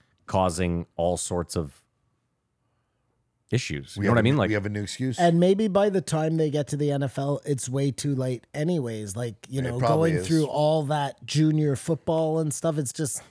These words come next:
Speaker 2: Just college.
Speaker 3: it's, uh, it's, that's why they call it a factory.
Speaker 2: But I guess it doesn't happen that much, but it's going to happen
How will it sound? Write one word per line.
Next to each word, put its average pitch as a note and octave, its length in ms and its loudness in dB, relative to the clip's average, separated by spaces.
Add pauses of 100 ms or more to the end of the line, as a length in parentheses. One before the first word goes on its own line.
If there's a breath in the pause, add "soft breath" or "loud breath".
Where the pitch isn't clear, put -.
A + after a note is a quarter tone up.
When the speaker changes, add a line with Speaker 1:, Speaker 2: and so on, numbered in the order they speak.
(380 soft breath)
Speaker 2:
Just A#2+ 180 -10
college. A2 480 -6 (120)
Speaker 3:
it's, B2+ 280 -6
uh, B2+ 440 -4
it's, - 460 -8
that's D#3 240 -2
why E3 140 2
they D#3+ 100 2
call D3+ 240 -2
it C#3+ 80 -2
a - 40 -4
factory. A2+ 600 -10 (640)
Speaker 2:
But G#2+ 200 -6
I G#2+ 60 -2
guess G#2+ 180 -4
it A#2+ 40 0
doesn't G#2+ 220 -2
happen G2 480 -4 (100)
that G2 220 -6
much, F#2+ 320 -12
but F2+ 140 -10
it's E2 120 -12
going F#2+ 200 -10
to F#2 100 -8
happen E2 560 -8